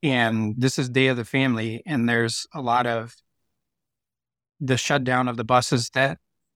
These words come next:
Angie talked about, and things that actually kind of work against our having people <laughs> in church. You know, people are on summer vacation, and so a lot of people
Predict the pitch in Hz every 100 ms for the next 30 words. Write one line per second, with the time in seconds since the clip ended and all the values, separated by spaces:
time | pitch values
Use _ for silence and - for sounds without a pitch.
0 | _ _ _ - 156 131 123 139 131 131
1 | 117 117 120 123 294 139 123 143 135 131
2 | 127 127 120 131 135 123 110 - _ _
3 | _ _ _ _ - 139 147 - 120 131
4 | 127 - - 135 123 113 131 127 120 113
5 | - 135 120 147 113 - 156 123 - -
6 | - 131 117 - 143 135 127 123 123 -
7 | 127 123 120 131 151 - 110 117 - 123
8 | 120 117 120 151 131 123